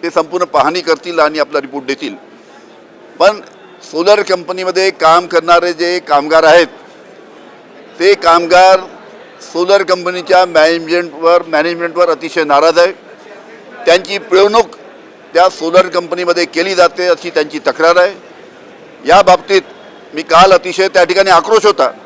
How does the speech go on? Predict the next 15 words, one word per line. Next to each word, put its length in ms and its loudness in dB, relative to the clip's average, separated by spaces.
त्या 120 2
सर्व 240 4
कामगारांना 500 2
सांगितलं, 340 0
या, 180 6
हे 240 2
संपूर्ण 580 2
प्रकरण 520 -4
थोडं 180 0
तीन 120 -10
चार, 200 2
चार 180 0
पाच 180 0
दिवस 160 -2
गेल्यानंतर 600 2